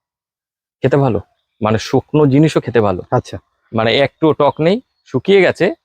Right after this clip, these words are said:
Speaker 1: তারপরেও মিষ্টি।
Speaker 2: আচ্ছা, একটু আমাদেরকে বলুন যে কেউ যদি মৌসম্বির কিছু ভ্যারাইটি করতে চায়, তোমার কাছে কোন কোনগুলো বেটার মনে হয়েছে?
Speaker 1: আচ্ছা, আহ, যেটুখানি আমি, আহ, টেস্ট করতে পেরেছি, তার উপরে বলি,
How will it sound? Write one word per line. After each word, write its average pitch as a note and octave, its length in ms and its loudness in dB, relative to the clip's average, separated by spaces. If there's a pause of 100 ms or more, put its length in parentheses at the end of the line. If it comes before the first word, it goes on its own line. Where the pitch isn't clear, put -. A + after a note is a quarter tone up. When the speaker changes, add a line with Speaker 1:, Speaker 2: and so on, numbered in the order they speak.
Speaker 1:
তারপরেও A#2+ 360 0
মিষ্টি। - 340 -6 (800)
Speaker 2:
আচ্ছা, C#3+ 220 0
একটু C#3+ 200 0 (180)
আমাদেরকে C3 540 0
বলুন B2 320 2 (500)
যে A2 260 2
কেউ C#3+ 240 2
যদি C3+ 280 2 (180)
মৌসম্বির C#3 600 2
কিছু C3+ 260 -8
ভ্যারাইটি A#2+ 320 0
করতে A#2+ 260 -2
চায়, G#2+ 180 0
তোমার C3+ 240 2
কাছে C3+ 240 -4
কোন C#3+ 240 2
কোনগুলো C#3 320 2
বেটার C3 340 0
মনে A#2+ 200 -4
হয়েছে? G#2 280 -16 (160)
Speaker 1:
আচ্ছা, G#2+ 280 -8 (520)
আহ, A#2 200 0
যেটুখানি D3 420 0
আমি, D3+ 140 2
আহ, A2 480 0 (120)
টেস্ট D#3+ 240 0
করতে - 300 -4
পেরেছি, G2 380 -2
তার A2 200 -2
উপরে G#2+ 240 0
বলি, B2+ 260 -2